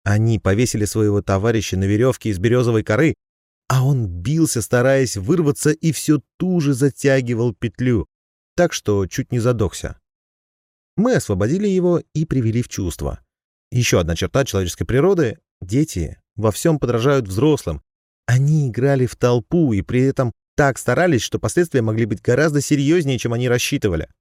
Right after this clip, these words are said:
Мне не пришлось скучать во время этой прогулки.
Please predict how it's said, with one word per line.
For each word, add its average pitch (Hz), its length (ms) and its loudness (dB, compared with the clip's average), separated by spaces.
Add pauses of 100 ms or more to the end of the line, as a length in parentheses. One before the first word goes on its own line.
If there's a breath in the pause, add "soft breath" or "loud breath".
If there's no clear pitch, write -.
(1000)
Мне 156 540 2
не 160 120 0
пришлось 143 340 0
скучать - 360 -2
во 104 100 2
время 123 200 0
этой 120 160 -2
прогулки. 98 500 -4